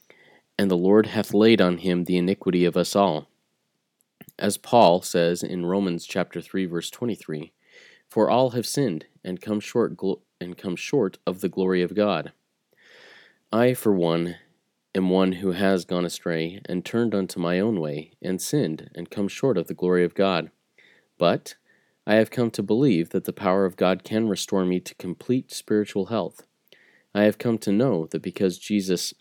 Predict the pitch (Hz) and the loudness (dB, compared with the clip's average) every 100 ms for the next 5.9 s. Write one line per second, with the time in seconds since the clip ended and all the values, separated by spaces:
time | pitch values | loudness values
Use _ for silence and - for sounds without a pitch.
0 | - 95 101 104 117 107 95 87 90 87 | 0 6 6 6 2 0 0 0 -2 -4
1 | 87 - 90 92 - 101 101 98 95 90 | -4 -2 0 0 0 2 4 4 2 0
2 | 101 113 76 87 _ - - _ _ 113 | 0 0 0 -4 _ -20 -20 _ _ 2
3 | 107 117 85 76 - _ _ _ _ - | 4 2 0 -6 -12 _ _ _ _ 2
4 | 98 110 107 - 80 80 - 73 - _ | 4 4 2 -4 -4 -4 -6 -10 -12 _
5 | _ _ - 110 104 123 - - - | _ _ -4 2 6 4 4 -8 -8